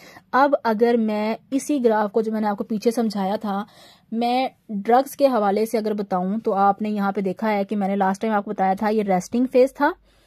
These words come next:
ठीक है, जिसको हमने फेज ज़ीरो कहा था। ये वो फेज था जहाँ पे सोडियम अंदर दाखिल हो रहा था,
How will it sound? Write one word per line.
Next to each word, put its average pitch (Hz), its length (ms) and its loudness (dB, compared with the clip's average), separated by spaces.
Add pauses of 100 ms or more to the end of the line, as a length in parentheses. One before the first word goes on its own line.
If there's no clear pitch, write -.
(360)
ठीक 214 140 2
है, 247 60 8
जिसको 233 240 -2
हमने 220 160 2
फेज 214 360 0
ज़ीरो 185 280 -2
कहा 226 300 0
था। 247 200 0
ये 220 180 0
वो 202 200 2
फेज 226 380 2
था 226 120 2
जहाँ 202 240 -2
पे 214 120 -2
सोडियम 196 440 0
अंदर 190 220 -2
दाखिल 208 360 2
हो 233 120 2
रहा 226 140 2
था, 233 280 -4